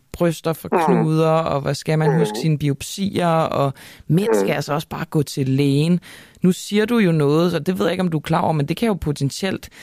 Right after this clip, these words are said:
Speaker 1: ligesom tale ind i modviljen mod, at mænd skal gå til lægen, for eksempel, eller at kvinder skal få taget den der biopsi.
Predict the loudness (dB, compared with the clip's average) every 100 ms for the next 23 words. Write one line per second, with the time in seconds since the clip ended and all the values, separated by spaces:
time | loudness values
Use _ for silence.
0 | -12 -4 -2 0 -4 -2 -2 -2 -2 -2
1 | -2 -2 2 2 0 -6 -20 _ _ 0
2 | 2 4 2 0 0 2 0 2 0 -2
3 | -8 _ _ _ -6 -4 -4 -4 -4 -2
4 | -2 0 0 -2 -4 -6 -6 -10 -6 -4
5 | -2 -2 0 0 0 -2 -4 -4 0 0
6 | 0 -2 -6 -4 -4 -4 -8 -2 2 2
7 | 0 -6 -6 -4 -4 -4 -6 -6 -8